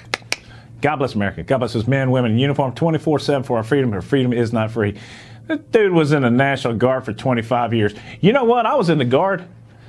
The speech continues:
Our first sergeant was the head of the A B C store. <laughs> I showed up there. "Sergeant Leonard, party's order, sir.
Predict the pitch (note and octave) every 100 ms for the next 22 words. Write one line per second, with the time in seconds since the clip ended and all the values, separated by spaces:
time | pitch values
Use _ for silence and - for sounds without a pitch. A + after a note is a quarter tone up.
0 | - - - - - - G#3 G#3 A3 G3
1 | - E3 D#3 D3 C3 D3+ C#3 C3 E3+ E3
2 | C#3+ A#2+ A2 - D#3+ F3+ F3 F3 F#3 E3
3 | D#3 A2 F2 - - - - - - -
4 | - - - - - - - - - -
5 | - - - - - - - - - -
6 | G#3+ G3+ G#3 G3 F#3+ F3+ G3 F#3+ E3+ -
7 | - - - C#4+ D4 D4 C4+ C#4+ D#4 B3+
8 | D4+ C4+ C#4 C4